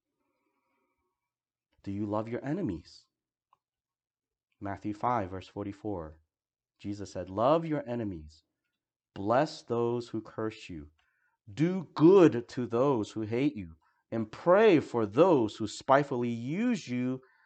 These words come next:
and persecute you." Notice Jesus doesn't just stop at "love your enemies." He gives, he explains what that love for your enemies looks like. You're supposed to bless them.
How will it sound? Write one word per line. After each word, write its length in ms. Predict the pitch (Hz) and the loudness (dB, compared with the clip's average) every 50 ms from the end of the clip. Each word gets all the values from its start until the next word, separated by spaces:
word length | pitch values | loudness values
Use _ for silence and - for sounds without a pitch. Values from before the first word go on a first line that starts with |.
| _ _ - | _ _ -6
and 260 | 135 131 135 135 135 | -4 -2 -2 -2 -4
persecute 560 | - - 180 202 - 156 - - - 110 - | -4 -4 -4 -2 -4 -6 -8 -6 -8 -8 -8
you." 180 | 95 95 85 82 - - _ _ _ _ _ _ - | -8 -10 -14 -14 -18 -20 _ _ _ _ _ _ -8
Notice 680 | 143 143 160 196 262 311 359 349 302 196 143 - - | -4 0 6 10 10 10 12 10 8 6 4 0 -4
Jesus 460 | - 214 262 285 247 175 139 123 - | -4 -2 -2 -2 0 -2 -4 -4 0
doesn't 360 | - 190 202 190 165 147 - | 2 2 2 4 2 -2 0
just 520 | - 185 180 160 139 - - - - _ _ | 2 4 4 4 4 0 -6 -18 -20 _ _
stop 480 | - - - - 170 165 156 131 - 131 | -20 -18 0 4 6 6 6 6 4 4
at 240 | 117 - - 123 | 2 2 2 -2
"love 400 | 135 135 151 165 160 143 123 110 | 0 4 6 8 8 8 6 4
your 160 | 117 107 117 - - | 0 -6 -8 -4 -2
enemies." 400 | 139 143 135 107 90 85 82 - | 0 0 0 -2 -4 -8 -10 -10
He 180 | - 208 165 - - | -10 -10 -10 -8 -4
gives, 520 | 269 294 269 233 196 165 151 156 156 - - _ _ _ _ - _ _ | 0 4 6 6 6 6 4 2 -2 -8 -14 _ _ _ _ -20 _ _
he 120 | - 233 | -10 -8
explains 1300 | - - - - - - - _ - 254 262 269 285 302 285 262 202 170 160 156 156 151 156 156 - - _ _ _ _ - - - - _ _ _ _ _ _ _ | -6 -6 -6 -6 -10 -12 -8 _ 0 4 6 6 8 8 6 6 4 4 4 4 4 2 2 -2 -8 -16 _ _ _ _ -20 -20 -20 -20 _ _ _ _ _ _ _
what 320 | - 151 180 247 - - - | 2 8 10 10 10 10 10
that 280 | 220 220 214 - - | 8 10 10 8 8
love 380 | 185 214 214 208 208 208 196 - - | 8 10 10 12 10 8 6 0 -2
for 120 | 208 202 | 0 2
your 140 | 196 - 185 | 2 2 2
enemies 500 | 190 196 208 202 190 190 185 180 - - - | 2 2 2 0 0 -2 -2 -4 -8 -10 -6
looks 340 | 151 185 196 185 - - - | 0 2 2 2 0 0 0
like. 180 | 117 101 - | 0 0 0
You're 120 | - 151 160 | 0 0 0
supposed 460 | 156 - 151 - - 214 233 233 - | 0 -2 -6 -4 0 2 2 2 0
to 60 | 240 | -2
bless 440 | 170 - _ - 254 285 262 - - | -6 -6 _ 6 6 6 6 6 4
them. 340 | - 180 131 104 90 85 | 2 4 4 4 2 -4